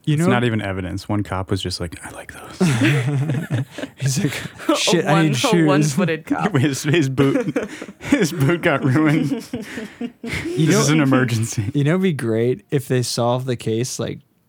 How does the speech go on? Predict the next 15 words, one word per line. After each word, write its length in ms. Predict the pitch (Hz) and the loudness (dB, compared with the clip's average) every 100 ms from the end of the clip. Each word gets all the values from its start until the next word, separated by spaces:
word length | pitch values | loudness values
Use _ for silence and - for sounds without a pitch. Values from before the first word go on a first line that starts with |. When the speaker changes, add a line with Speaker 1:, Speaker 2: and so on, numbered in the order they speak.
| _ | _
Speaker 1:
fifteen 640 | - - 135 - - 131 120 | -8 -2 -2 -2 -2 0 0
years 320 | 113 110 123 | 0 -2 -2
from 180 | - 139 | -4 -2
now 380 | 143 147 156 - | 0 0 0 -2
and 140 | 156 135 | -2 0
then 180 | 131 120 | 0 0
gave 380 | 113 113 113 | 0 0 0
you 140 | 123 117 | 0 -2
back 300 | 110 123 - | -2 -2 -2
the 100 | 135 | -4
<laughs> 120 | - | -6
sandal. 680 | - 104 101 - - 131 - _ _ _ - | -6 -6 -6 -4 -2 -4 -6 _ _ _ -2
They're 120 | 143 | 0
like, 120 | |
Speaker 3:
Oh, 40 | 131 | 0